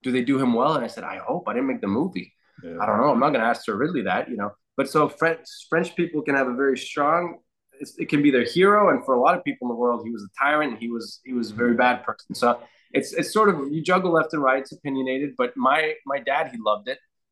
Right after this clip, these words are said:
Speaker 1: Uh, and, and most importantly, I think for them is they, they got to see their kid up there. So they were very proud. My little brother went to see it. My mom went to see it. And, and he would, was like, he was actually way too young to go and see it, but he brought his friends and he thought it was cool to see his brother up there. So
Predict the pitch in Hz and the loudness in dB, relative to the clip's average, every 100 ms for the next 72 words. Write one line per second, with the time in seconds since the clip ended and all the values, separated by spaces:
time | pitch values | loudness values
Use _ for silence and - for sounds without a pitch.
0 | - 110 107 101 - 113 113 120 120 139 | -4 -2 -2 -2 -4 -4 -2 0 2 2
1 | 135 143 120 135 131 120 104 98 107 107 | 0 -4 -2 0 0 0 -4 -6 -6 -6
2 | 113 - 107 98 113 113 101 98 117 107 | -6 -6 -8 -4 -2 -2 -4 -10 -10 -10
3 | - 131 131 131 135 - 139 139 - 156 | -10 -2 -2 -2 -10 -8 -6 -6 -4 -2
4 | 104 - 90 82 - 104 107 107 120 113 | -2 -2 -6 -6 -10 -8 -8 -2 -2 -2
5 | - 110 113 110 117 139 120 127 127 123 | 0 2 2 2 -2 0 2 2 2 -2
6 | 120 - 131 131 123 - _ 113 110 110 | -4 -10 -4 -2 -2 -8 _ -6 2 4
7 | 117 117 117 - 123 120 113 101 - _ | 4 2 -4 -8 -4 -2 -2 -4 -8 _
8 | _ 120 135 135 123 - 123 113 107 98 | _ 0 2 4 2 -2 -8 -4 -4 -4
9 | _ _ 131 123 117 - 107 117 - - | _ _ -6 -2 0 -2 -6 -10 -6 2
10 | 117 113 110 110 104 - 104 120 101 - | 2 2 2 2 2 0 2 4 2 0
11 | 98 95 107 113 110 104 - 110 110 107 | -2 0 0 2 2 0 -4 -2 0 -2
12 | 95 104 110 101 92 - - 107 104 - | -6 -4 -2 -2 -6 -14 -18 -18 -16 -12
13 | 98 95 92 98 104 104 110 104 - 98 | -8 -6 -2 0 0 -2 0 -2 -2 -4